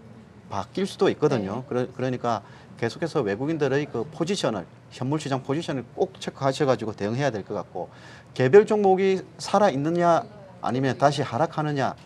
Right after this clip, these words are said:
Speaker 1: 아니면 올라가느냐, 그 여부는 기관들은 지-, 현재 중립이니까 외국인들이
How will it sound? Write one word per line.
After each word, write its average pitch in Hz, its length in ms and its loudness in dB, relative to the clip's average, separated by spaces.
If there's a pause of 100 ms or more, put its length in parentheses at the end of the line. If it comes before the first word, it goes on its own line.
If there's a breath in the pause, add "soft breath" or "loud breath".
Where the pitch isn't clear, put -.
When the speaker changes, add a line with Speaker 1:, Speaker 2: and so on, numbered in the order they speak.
(220 loud breath)
Speaker 1:
아니면 110 180 -4
올라가느냐, 131 500 2
그 117 200 -6
여부는 120 420 -4 (580 loud breath)
기관들은 180 500 6
지-, - 180 -10
현재 120 220 -4
중립이니까 113 680 -2 (420 loud breath)
외국인들이 147 640 0